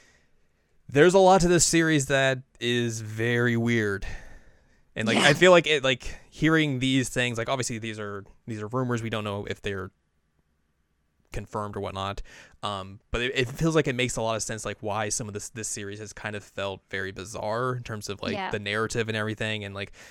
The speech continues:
Speaker 1: some of the animation stuff has been a little funky here and there. Um, it's just, it's been a very weird show, and,
Speaker 2: Yeah.
Speaker 1: like,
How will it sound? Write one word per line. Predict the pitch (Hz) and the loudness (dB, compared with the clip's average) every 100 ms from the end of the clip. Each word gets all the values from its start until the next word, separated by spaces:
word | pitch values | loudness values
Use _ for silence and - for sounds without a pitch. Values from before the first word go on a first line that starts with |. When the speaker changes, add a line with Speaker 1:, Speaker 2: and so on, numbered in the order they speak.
| - | -18
Speaker 1:
some | - 107 | -10 -8
of | 104 | -8
the | 101 104 | -10 -8
animation | 101 101 104 - | -8 -6 -6 -6
stuff | 107 110 104 | -8 -6 -6
has | 107 | -6
been | 107 104 | -8 -10
a | 104 | -8
little | 101 104 101 | -6 -4 -6
funky | - 107 107 | -8 -8 -6
here | 107 101 | -4 -2
and | 101 | -2
there. | 104 101 104 - - - _ _ _ - | -2 -2 -4 -10 -20 -20 _ _ _ -8
Um, | 101 98 | -6 -4
it's | 101 - | -6 -6
just, | - - - | -8 -8 -6
it's | 117 123 | -6 -6
been | 117 151 156 156 156 | 2 4 6 4 0
a | 135 | -2
very | 117 110 120 127 123 120 | -2 -2 0 2 2 -2
weird | 107 110 107 107 | -2 -2 -2 -4
show, | - - 101 98 85 - - _ _ _ | -6 -6 -4 -4 -4 -8 -10 _ _ _
and, | 110 107 | -6 -2
Speaker 2:
Yeah. | 226 | 0
Speaker 1:
like, | 202 - | 0 -6